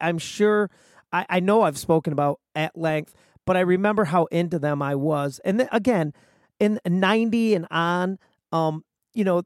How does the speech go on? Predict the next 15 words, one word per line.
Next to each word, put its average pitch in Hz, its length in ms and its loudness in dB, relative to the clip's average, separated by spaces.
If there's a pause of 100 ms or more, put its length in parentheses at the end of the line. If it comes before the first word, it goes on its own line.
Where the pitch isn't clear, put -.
the - 80 -10
Queensryche 190 720 2
made 180 220 0
great 175 260 0
records, 160 640 -2
uh, 147 340 -4
a - 200 -6
lot 190 200 0
of 151 260 -4
hard 170 300 -4
rock 165 280 0
metal 165 280 0
ba-, 165 220 -2
I 202 40 0
mean, 226 180 -2